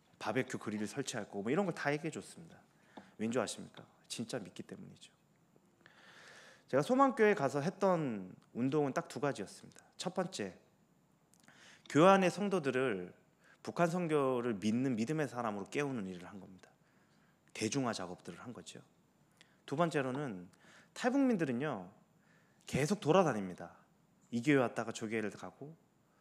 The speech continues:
그 자꾸 우리 교회 안 온다고 배신이니 어쩌니 가룟유다니 그런 얘기 하지 마십시오.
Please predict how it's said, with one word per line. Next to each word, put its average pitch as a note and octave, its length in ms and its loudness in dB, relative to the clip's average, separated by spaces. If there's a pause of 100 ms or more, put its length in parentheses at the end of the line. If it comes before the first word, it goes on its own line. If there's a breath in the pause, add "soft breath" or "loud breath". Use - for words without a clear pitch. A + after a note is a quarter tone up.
(400 soft breath)
그 F#3+ 100 0
자꾸 - 280 2
우리 F#3 220 4
교회 A3 140 6
안 B2+ 160 8
온다고 D3+ 340 0
배신이니 E3 540 2
어쩌니 C#3 360 0
가룟유다니 D3 600 -2
그런 F#3 220 -4
얘기 D#3 120 -4
하지 E3 200 -4
마십시오. D3+ 460 -8